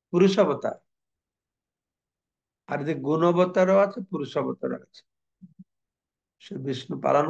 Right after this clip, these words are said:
করছেন, ব্রহ্মা সৃষ্টি করেছেন, ব্রহ্মার মাধ্যমে সৃষ্টি করেছেন। তেহ ব্রহ্মা হইয়া সৃষ্টি করিল সৃজন, বিষ্ণুরূপ হইয়া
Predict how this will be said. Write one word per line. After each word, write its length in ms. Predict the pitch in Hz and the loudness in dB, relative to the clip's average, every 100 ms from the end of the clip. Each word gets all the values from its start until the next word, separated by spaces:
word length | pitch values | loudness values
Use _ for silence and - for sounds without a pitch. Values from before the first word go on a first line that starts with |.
| 151 | 2
করছেন, 360 | 165 - 185 185 - _ _ _ - _ _ _ _ _ _ | 0 2 0 0 -4 _ _ _ -20 _ _ _ _ _ _
ব্রহ্মা 300 | 143 139 135 156 | -2 0 2 0
সৃষ্টি 260 | 156 143 190 147 | -2 -6 -2 0
করেছেন, 260 | 156 156 139 | 0 -2 -4
ব্রহ্মার 360 | 139 135 139 151 | -4 -2 0 -2
মাধ্যমে 280 | 147 147 156 143 | -2 -6 -8 -8
সৃষ্টি 200 | 131 - | -8 -4
করেছেন। 240 | 156 - 175 175 _ _ _ _ _ _ _ _ _ _ _ _ | -2 0 -4 -4 _ _ _ _ _ _ _ _ _ _ _ _
তেহ 140 | 147 151 170 139 | 0 2 2 2
ব্রহ্মা 360 | 139 135 151 156 | 0 0 -2 0
হইয়া 200 | 160 165 151 | 2 2 0
সৃষ্টি 400 | - 131 - - 185 190 _ _ _ _ _ _ - | -6 -12 -10 -2 -2 -2 _ _ _ _ _ _ -4
করিল 280 | 135 135 151 151 | 0 0 2 0
সৃজন, 380 | - 123 117 - - _ _ _ _ _ _ _ _ _ _ _ _ _ _ _ _ _ _ | 0 -6 -6 -8 -10 _ _ _ _ _ _ _ _ _ _ _ _ _ _ _ _ _ _
বিষ্ণুরূপ 640 | 123 156 - 220 202 220 196 - | -2 -2 0 2 6 4 2 0
হইয়া 240 | 160 151 | 4 4